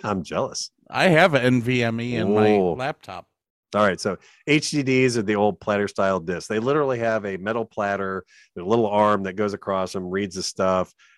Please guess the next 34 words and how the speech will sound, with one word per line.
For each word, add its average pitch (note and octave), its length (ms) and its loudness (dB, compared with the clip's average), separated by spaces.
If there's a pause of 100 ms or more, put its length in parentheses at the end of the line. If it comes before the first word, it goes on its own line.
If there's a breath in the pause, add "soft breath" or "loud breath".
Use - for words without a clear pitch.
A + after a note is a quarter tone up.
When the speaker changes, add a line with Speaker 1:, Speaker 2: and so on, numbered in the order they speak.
(140 soft breath)
Speaker 1:
They're F#2+ 120 -4
slow, A2+ 580 4
they're F#2+ 160 -2
loud. F#2+ 680 2 (440)
They G2+ 300 -4
do G2 220 -2
tend F#2+ 220 -4
to F2+ 60 -6
fail E2+ 680 -4 (160)
eventually. E2+ 560 -6
So D#2+ 200 -10 (420 loud breath)
S C#3 200 4
S G#2+ 160 6
D G2+ 600 2
is F2+ 340 2
solid G#2 500 2
state. E2+ 480 -4
And G#2 140 -2
let A#2+ 120 0
me B2 100 0
tell G#2 340 -6
you, G2 120 -4
man, F2 200 -6
when F#2+ 120 -2
I A#2+ 120 0
upgraded G2+ 680 0 (280)
my, F#2 560 -4 (100)
this G2+ 200 -4
computer A#2+ 400 0
to A2+ 160 -2
a E2+ 40 -4
solid G2+ 300 -2
state A2+ 180 -2
drive, A#2 360 -2